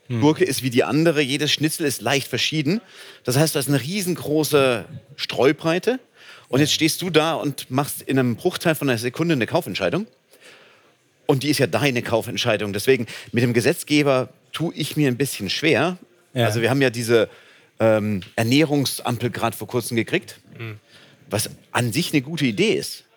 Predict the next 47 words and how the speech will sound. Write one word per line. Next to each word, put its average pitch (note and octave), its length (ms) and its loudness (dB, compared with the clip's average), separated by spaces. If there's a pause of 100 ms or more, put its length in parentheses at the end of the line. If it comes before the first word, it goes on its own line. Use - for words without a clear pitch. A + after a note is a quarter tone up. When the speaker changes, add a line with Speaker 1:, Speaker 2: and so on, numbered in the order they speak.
(200)
Speaker 1:
Mhm. A2 160 -4
Speaker 2:
Aber C3 180 2
die A#2+ 120 0
Ernährungsampel B2+ 720 0
für A#2 300 0
meine G2+ 240 -2
Kinder G3+ 340 0 (240)
und - 120 -10
für B2+ 80 -2
meine A2 220 0
Frau D#3+ 320 0
und G#2+ 160 -8
für A#2 80 -6
ich, - 240 -4
wenn B2+ 100 2
ich A2 120 -2
mal B2 80 0
eine G#2+ 120 -2
Woche A2 260 -2
gut A#2 200 -8
Sport - 220 -2
gemacht - 260 -4
hab, E3 180 0 (400)
die B2 120 -2
sieht C3 240 -6
grad G#2+ 200 -2 (160)
ganz A#2+ 200 -4
anders D#3+ 300 0
aus. - 340 -12 (180)
Speaker 3:
Mhm. G#2+ 300 -16
Speaker 2:
Und C3 160 2
durch C#3 120 2
das, E3+ 200 2
dass D3+ 200 0
wir D3 120 2
uns C3+ 100 -2
das G#2+ 140 0
Leben B2 240 2
einfach D3 380 0
machen C#3+ 180 -2
und C3+ 80 0
sagen, B2+ 200 0
wir A2+ 80 -2
gehen C3 200 2
halt A#2+ 100 2
auf - 80 -2
den, G#2 220 -4